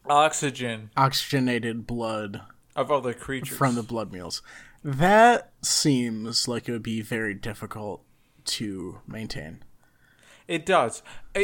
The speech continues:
Speaker 1: it could also be that it doesn't have, like, red blood cells, and therefore it doesn't make its own blood.
Speaker 2: Mm. Mm-hmm.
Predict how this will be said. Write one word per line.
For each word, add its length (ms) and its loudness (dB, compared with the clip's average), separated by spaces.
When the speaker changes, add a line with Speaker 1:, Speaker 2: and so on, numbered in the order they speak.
Speaker 1:
it 140 -2
could 160 2
also 300 4
be 180 -2
that 160 2
it 80 -4
doesn't 240 -4
have, 260 0
like, 280 -2
red 420 4
blood 320 -4
cells, 720 -12
and 160 2
therefore 280 2
it 40 -6
doesn't 260 -6
make 220 -6
its 180 -6
own 280 -2
blood. 440 -10
Speaker 2:
Mm. 640 4
Mm-hmm. 300 2